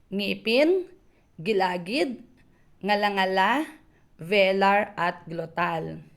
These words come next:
Bago tayo magpatuloy, ay nais ko munang muling itanong sa inyo. Ano-ano na nga ba ang tinukoy nating mga katangian ng wika? Bakit mahalagang matutuhan ito?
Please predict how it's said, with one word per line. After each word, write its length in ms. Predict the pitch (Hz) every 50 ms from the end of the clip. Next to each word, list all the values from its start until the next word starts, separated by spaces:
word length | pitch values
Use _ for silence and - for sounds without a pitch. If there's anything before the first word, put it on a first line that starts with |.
| _ _ _ _ _ _ - _ _ _ _ _ _ _ - - - - - - - _ - 214
Bago 240 | 185 180 196 214
tayo 320 | 214 214 202 190 202 202 196
magpatuloy, 800 | 196 190 196 - - 202 190 180 175 170 175 170 170 170 170 160
ay 480 | - 196 214 214 220 226 254 277 277
nais 240 | 269 359 - 311 -
ko 160 | - - 254
munang 320 | 220 202 202 196 196 202 202
muling 320 | 185 175 180 190 175 156
itanong 320 | 185 - 170 170 175 175 170
sa 160 | - - -
inyo. 400 | 151 156 151 151 156 151 147 147 147 143 - _ _ _ _ _ _ _ _ _ _ _ _ _ _ _ _ _ _ _ -
Ano-ano 460 | - 381 440 466 440 349 339 320 311
na 120 | 277 277 254
nga 140 | 226 220 208 202 185
ba 180 | 180 220 233 254 277 -
ang 80 | 240 247
tinukoy 480 | - 220 214 208 208 196 - 202 208
nating 400 | 196 190 175 175 175 214 233 240
mga 240 | 208 185 175 190 214
katangian 560 | 202 208 196 - 180 175 175 170 175 165 165
ng 160 | 175 170 165 156 151
wika? 480 | 156 139 143 - - 165 220 302 - - - - - - _ _ _ _ _ _ _ _ _ _ _ _ _ _ _ _ _ _ _ _ _ _ _ _ _ _ _ _ _ _ _ _ _ _ _ _ _ _ _ _ _ _ _ _ _ _ _ _ _ _ _ _ _ _ _ _ _ _ _ _ -
Bakit 480 | 165 175 190 196 214 214 214 294 294 294
mahalagang 560 | - 233 202 208 180 175 175 175 202 240 285
matutuhan 640 | 269 226 202 - - 190 - 185 165 165 180 202 196
ito? 480 | 208 240 - 269 277 233 165 143 143